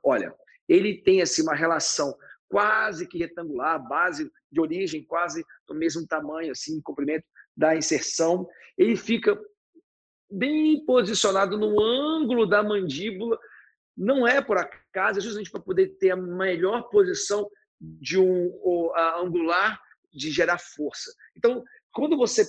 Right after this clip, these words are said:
pensa no masseter, ele tem uma, ele é um músculo parrudo, ele tem um objetivo único. Muita gente pensa que o masseter serve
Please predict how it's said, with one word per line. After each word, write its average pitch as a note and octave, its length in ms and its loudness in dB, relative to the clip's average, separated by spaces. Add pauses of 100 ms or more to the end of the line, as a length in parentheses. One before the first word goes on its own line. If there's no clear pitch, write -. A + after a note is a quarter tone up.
pensa A#3 280 0
no G3 120 0
masseter, F#3 520 -2
ele F3+ 220 -4 (420)
tem G3 160 -6
uma, G3 280 -6 (200)
ele F3 200 2
é F3 40 2
um F3+ 200 -4
músculo F3+ 320 -6
parrudo, D#3 600 -4 (480)
ele D#3 280 -4
tem F3+ 200 2
um F3+ 520 0
objetivo F#3 580 0
único. F#3+ 340 2 (160)
Muita C#4 240 4
gente B3 280 2
pensa A#3 340 2
que - 80 -8
o F#3+ 100 -4
masseter F#3 540 -2
serve G3 400 2